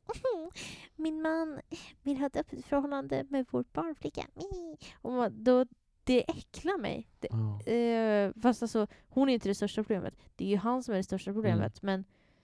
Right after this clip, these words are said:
Speaker 1: jag hatar honom per automatik.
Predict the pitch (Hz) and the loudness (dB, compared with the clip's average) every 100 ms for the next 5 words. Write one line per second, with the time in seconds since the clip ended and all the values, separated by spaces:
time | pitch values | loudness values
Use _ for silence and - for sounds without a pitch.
0 | _ _ _ _ _ _ 202 214 208 233 | _ _ _ _ _ _ 4 4 6 2
1 | - - 226 240 196 175 175 175 175 180 | 2 2 2 2 2 2 0 -2 -6 -8
2 | - - - - _ _ _ _ - 208 | -16 -20 -20 -20 _ _ _ _ -2 0
3 | 196 196 190 - 254 220 - - | 0 -4 -6 -4 -4 -4 -6 -14